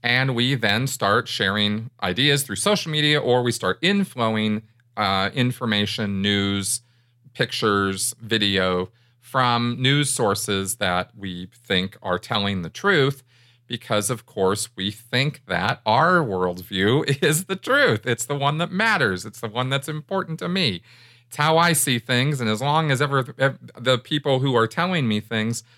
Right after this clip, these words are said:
also see things the way I do, then of course they're telling the truth.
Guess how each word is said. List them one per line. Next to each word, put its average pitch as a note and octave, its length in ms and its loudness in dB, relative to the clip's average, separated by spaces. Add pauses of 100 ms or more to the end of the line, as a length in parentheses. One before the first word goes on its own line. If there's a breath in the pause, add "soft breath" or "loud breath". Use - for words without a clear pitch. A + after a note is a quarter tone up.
(360 soft breath)
also A3+ 440 2
see A#2 240 0
things G2+ 400 -2
the G#2+ 80 -6
way F#2+ 240 2
I F2+ 200 0
do, F#2 280 0
then D3 160 0
of G#2+ 180 -4
course D#3+ 560 2
they're F#2+ 180 0
telling F#2 420 -4
the D#2+ 80 -12
truth. E3 480 -2